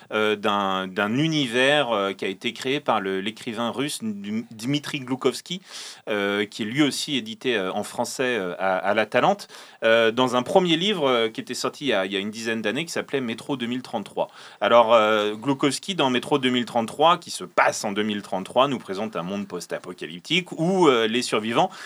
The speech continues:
se sont regroupés dans le métro moscovite,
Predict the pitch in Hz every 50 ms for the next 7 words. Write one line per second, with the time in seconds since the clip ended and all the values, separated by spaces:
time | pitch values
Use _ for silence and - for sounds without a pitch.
0 | - - - - - 131 127 - 156 139 131 135 127 120 127 135 131 - 190 196
1 | 185 143 151 180 185 160 151 151 139 127 - - - 170 208 196 - - 107 113
2 | 127 156 180 175 - 160 131 127 127 - -